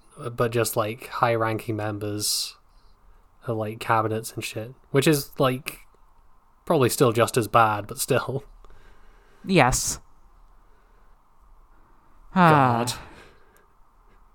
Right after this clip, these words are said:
Speaker 2: You have anything else you wanna talk about with these chapters? <laughs>
Speaker 1: Uh, let me have a look. Oh, uh,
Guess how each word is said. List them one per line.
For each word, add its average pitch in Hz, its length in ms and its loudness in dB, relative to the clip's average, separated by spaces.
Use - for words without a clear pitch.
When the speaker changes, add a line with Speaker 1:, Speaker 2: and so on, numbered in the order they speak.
Speaker 2:
You 214 80 2
have 220 60 6
anything 220 220 4
else 196 160 4
you 202 60 4
wanna 165 80 4
talk 151 160 2
about 151 120 4
with 147 80 -2
these 156 120 -2
chapters? - 560 2
<laughs> - 40 -20
Speaker 1:
Uh, 131 600 2
let 131 80 -2
me 117 80 0
have 104 100 -2
a 104 60 -10
look. - 340 -16
Oh, 180 240 6
uh, 135 500 0